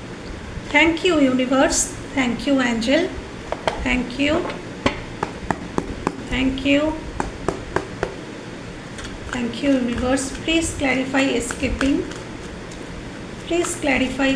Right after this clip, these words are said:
escaping. Please clarify escaping.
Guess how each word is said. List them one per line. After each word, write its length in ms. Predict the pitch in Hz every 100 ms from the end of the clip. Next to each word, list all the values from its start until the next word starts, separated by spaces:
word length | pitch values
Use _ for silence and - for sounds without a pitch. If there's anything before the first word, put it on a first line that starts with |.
| 262
escaping. 840 | 262 - - 269 262 277 285 349 - - - - - - - - - - - - - - - -
Please 320 | 320 320 -
clarify 480 | 285 240 240 - 254 262 -
escaping. 800 | - - 262 233 - 262 285